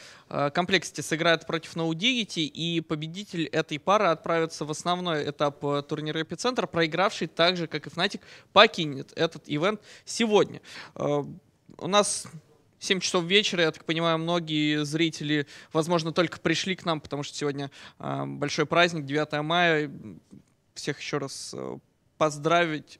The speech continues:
можно, я думаю, с этим, а, праздником. И всем привет, ребят. Э, добро пожаловать на стрим. Это Эпицентр. У нас тут тоже свой небольшой праздник Доты. Э, ну, большой праздник Доты. Хорошо, большой. А, последний матч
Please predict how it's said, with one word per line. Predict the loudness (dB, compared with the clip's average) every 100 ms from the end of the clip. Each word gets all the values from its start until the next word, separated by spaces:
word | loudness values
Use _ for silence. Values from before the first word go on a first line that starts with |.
| -10
можно, | -2 0 0 -2 -8 -10 -18 -6
я | -4
думаю, | -2 -2
с | -2
этим, | -4 -4 -6 -6
а, | -2 0 0
праздником. | 0 0 0 0 -6 -6
И | -4 -2 0 2 2 0 -2 -8 -12 -16 -6
всем | -6 0
привет, | 0 0
ребят. | 0 -2 -4 -8
Э, | -8 -8 -6 -8 -10 -12 -18 -12
добро | -6 -2 -2
пожаловать | -2 0 -2 -2
на | -6
стрим. | -4 -4 -4 -8 -16 -12
Это | -8
Эпицентр. | -8 -2 -2 0 -2 -6 -16 _ _
У |
нас | -4 -2
тут | -4 -2
тоже | -2 -2 -4 -8
свой | -16 -6 -4 -4
небольшой | -8 -8 -6 -4 -4
праздник | -2 -4 -4 -6 -12
Доты. | -8 -6 -6 -10 -20 -18 -18 -18 -20 -20
Э, | -18 -18 -20 _ _
ну, | -12 -10
большой | -2 -2 0 -6
праздник | -10 -14 -14 -16
Доты. | -16 -18 -20 _ _ _
Хорошо, | -16 -16 -10
большой. | -8 -8 -12 -14 -14 -8
А, | 4 8 8
последний | 8 6 4 4
матч | 2 0